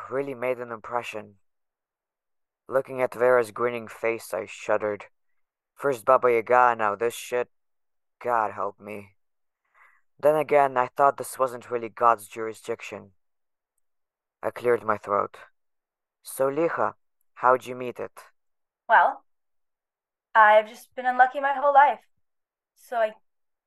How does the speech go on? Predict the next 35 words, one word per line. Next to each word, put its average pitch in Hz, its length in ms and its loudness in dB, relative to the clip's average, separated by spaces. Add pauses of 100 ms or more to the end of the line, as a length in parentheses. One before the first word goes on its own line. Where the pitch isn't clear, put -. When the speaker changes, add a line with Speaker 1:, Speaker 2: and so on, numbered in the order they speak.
Speaker 2:
I 196 60 -4
guess 254 240 0
that's 254 200 -8
why 240 180 8
it 226 60 -8
came 254 120 -8
and 262 80 -8
found 294 240 6
me. 180 220 -10 (920)
Speaker 1:
She - 180 -20
smiled 113 600 2
just - 260 -14
a 117 40 -8
bit 113 240 -2 (100)
too 120 180 -4
wide 107 380 2 (100)
to - 80 -16
be 107 160 -10
earnest. 104 640 -8 (1120)
I 123 60 2
raised 117 340 2
my 113 200 0
eyebrows. 104 680 -4 (500)
"It 117 120 -12
just - 260 -14
came 117 280 -2
and 110 100 -6
found 110 380 2
you?" 147 300 -6 (440)
Speaker 2:
Yep. 269 240 2 (880)
Speaker 1:
Nothing 113 420 -4
happened 120 560 0 (100)
to 113 80 -12
prompt 113 540 0
this? - 380 -6